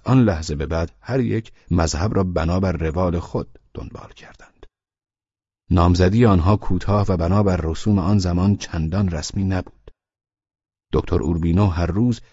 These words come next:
طرفهای غروب بدون آنکه کسی مراقبشان باشد به خانه او می‌رفت. دختر به او اجازه نمی‌داد که قبل از عقد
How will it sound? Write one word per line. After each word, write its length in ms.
طرفهای 560
غروب 420
بدون 240
آنکه 320
کسی 360
مراقبشان 760
باشد 380
به 80
خانه 460
او 160
می‌رفت. 400
دختر 340
به 80
او 160
اجازه 360
نمی‌داد 540
که 100
قبل 320
از 200
عقد 320